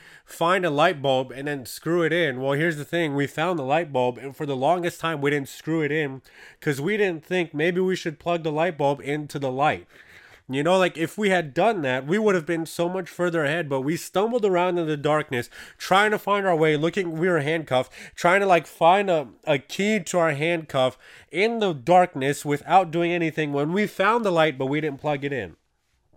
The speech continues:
And we're trying to, like, make our way and fight and, and get out of this room and get out of,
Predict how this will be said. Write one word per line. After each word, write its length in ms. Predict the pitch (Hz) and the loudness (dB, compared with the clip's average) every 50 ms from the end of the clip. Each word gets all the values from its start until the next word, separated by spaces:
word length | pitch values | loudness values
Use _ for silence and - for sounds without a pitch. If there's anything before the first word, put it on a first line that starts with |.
| _ _ _ _ _ _ _ _ _ _ _ _ _ _ _ - - - - | _ _ _ _ _ _ _ _ _ _ _ _ _ _ _ -20 -20 -14 -8
And 140 | 143 156 165 | -4 -2 2
we're 140 | 175 185 180 | 2 2 2
trying 340 | - - - 175 180 190 190 | 2 2 2 4 4 4 2
to, 60 | 185 | 2
like, 220 | 170 160 143 - | 2 2 2 0
make 380 | 131 131 135 151 170 185 180 - | -4 -4 0 2 2 0 2 2
our 180 | 175 160 151 147 | 2 4 4 2
way 380 | 139 135 147 147 151 151 156 - | 2 0 0 2 2 0 0 -2
and 260 | 131 131 123 117 - | -6 -8 -10 -10 -12
fight 380 | - - 147 147 156 165 156 - | -6 -2 0 0 0 0 -2 -4
and, 280 | 131 123 110 - - - | -6 -6 -6 -8 -10 -8
and 260 | 123 120 107 104 104 | -8 -8 -8 -8 -4
get 200 | 104 135 151 151 | -2 0 0 2
out 140 | 156 156 147 | 2 0 0
of 140 | 139 135 127 | -2 -2 -2
this 240 | 127 120 - - | -4 -6 -6 -6
room 240 | 131 143 147 131 123 | -4 -4 -4 -2 -4
and 160 | 117 113 110 | -6 -8 -6
get 120 | 110 120 - - | -8 -8 -8 -8
out 180 | 127 135 147 143 | -4 -4 -2 -2
of, 100 | 127 | -4